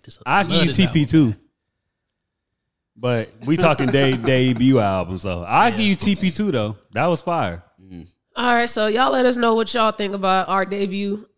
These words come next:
Speaker 4: <clears throat> top three debut albums of all time, and comment your own if you got some great choices that was not mentioned. So
Speaker 2: Can
Speaker 4: thank
Speaker 2: you
Speaker 4: you.
Speaker 2: Can you give us three mixtapes?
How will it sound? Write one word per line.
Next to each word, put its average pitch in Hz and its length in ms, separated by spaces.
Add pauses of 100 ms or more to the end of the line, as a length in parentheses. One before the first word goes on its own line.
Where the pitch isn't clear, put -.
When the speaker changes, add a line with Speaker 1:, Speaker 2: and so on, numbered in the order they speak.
(120)
Speaker 4:
<clears throat> 180 240
top 220 260
three 214 140
debut 190 340
albums 180 300
of 175 120
all 175 200
time, 185 340
and 175 80
comment 185 380
your 180 200
own 202 320
if 175 120
you 180 100
got 170 200
some 151 180
great 165 200
choices 170 400
that 147 200
was 160 240
not 156 320 (340)
mentioned. 175 720 (260)
So 160 200
Speaker 2:
Can 151 220
Speaker 4:
thank 156 120
Speaker 2:
you 170 80
Speaker 4:
you. 208 200 (640)
Speaker 2:
Can 139 100
you 147 140
give 143 180
us 127 140 (160)
three 160 180
mixtapes? 170 640